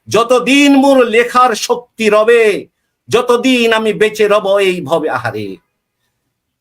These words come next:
নজরুল জীবনটা সামনে আনলে তার বেঁচে থাকাটা তো আপনারা জানেন আসলে নাইনটিন ফর্টি ওয়ান ফর্টি টুর পরে উনিশশো ছিয়াত্তর সন পর্যন্ত, আহ, সবাই জানেন, বিজ্ঞজনের আছেন। "যতদিন মোর লেখার শক্তি রবে,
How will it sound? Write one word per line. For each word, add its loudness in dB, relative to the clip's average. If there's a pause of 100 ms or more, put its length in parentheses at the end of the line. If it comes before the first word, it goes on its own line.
(180)
নজরুল 0
জীবনটা -2
সামনে -2
আনলে -2 (500)
তার -4
বেঁচে -6
থাকাটা -6
তো -4
আপনারা -4
জানেন -6
আসলে -16 (180)
নাইনটিন -16
ফর্টি -18
ওয়ান -8
ফর্টি -20
টুর -12
পরে -6 (260)
উনিশশো -8
ছিয়াত্তর -10
সন -18
পর্যন্ত, -12 (420)
আহ, -10
সবাই -2
জানেন, 0
বিজ্ঞজনের -6
আছেন। -8 (320)
"যতদিন 2
মোর 4
লেখার 0
শক্তি -2
রবে, 2